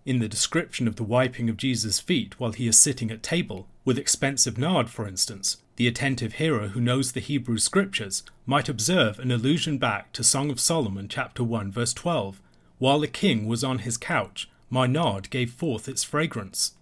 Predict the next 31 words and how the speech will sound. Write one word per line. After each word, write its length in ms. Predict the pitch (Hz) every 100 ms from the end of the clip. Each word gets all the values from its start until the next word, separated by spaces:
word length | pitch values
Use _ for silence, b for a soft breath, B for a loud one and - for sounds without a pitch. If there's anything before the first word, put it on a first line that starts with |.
| _ -
This 200 | 127 -
allusion 440 | 123 170 185 104
would 160 | 110 113
present 380 | 120 131 139
Jesus 540 | 117 131 151 113 95 -
as 200 | 131 123
the 100 | 127
king 400 | 127 156 135 135
and 160 | 135
the 60 | 120
bridegroom 640 | 104 127 156 190 117 95
of 140 | 110 117
his 120 | 117
people, 460 | - 180 190 95 - - _
themes 280 | - 135 117
that 140 | 120 117
are 160 | 120
important 500 | 113 113 170 151 110
elsewhere 540 | 123 131 120 160 170 110
in 80 | 98
the 80 |
Gospel 420 | 110 117 113 - 107
of 120 | 98
John. 340 | 120 92 87 - - _
The 80 | -
fact 280 | 226 226
that 120 | - 143
Mary 380 | 143 151 135
is 140 | 131 110
identified 760 | 113 117 147 156 131 117 101
here, 300 | - 107 90